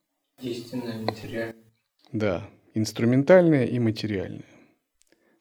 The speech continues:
Speaker 2: Причина горшка инструментальная, как активное сознание, это гончар.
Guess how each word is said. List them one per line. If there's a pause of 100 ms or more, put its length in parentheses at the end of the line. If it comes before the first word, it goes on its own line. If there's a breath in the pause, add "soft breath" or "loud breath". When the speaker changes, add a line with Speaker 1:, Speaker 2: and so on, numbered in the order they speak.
Speaker 2:
Причина
горшка (1080)
инструментальная,
как
активное
сознание,
это
гончар.